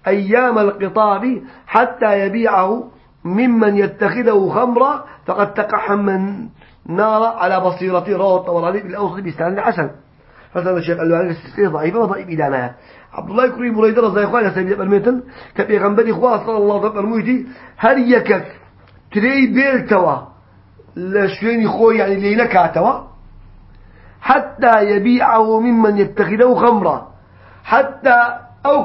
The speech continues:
کاتی بیفرۆشی، ئەوانەی کە دەیانەوێ بیکەنە عەرەق. چی سەرێ باشە؟ دەرێ وەڵایی بەو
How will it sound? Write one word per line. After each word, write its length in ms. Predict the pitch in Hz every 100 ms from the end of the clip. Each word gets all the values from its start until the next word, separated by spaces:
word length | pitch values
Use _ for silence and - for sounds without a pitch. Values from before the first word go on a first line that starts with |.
| 240
کاتی 320 | 240 - 226
بیفرۆشی، 480 | 226 233 226 196 -
ئەوانەی 380 | 240 226 226 262 175
کە 80 | 214
دەیانەوێ 340 | 214 214 262 277
بیکەنە 300 | 254 214 202 180
عەرەق. 280 | 185 233 - - - - - - -
چی 80 | 302 170
سەرێ 160 | 294 254
باشە؟ 280 | 190 165 147 127 - - - -
دەرێ 120 | 196 247
وەڵایی 460 | 247 247 262 269 254 262 - - - _ _ _ 208
بەو 120 | 277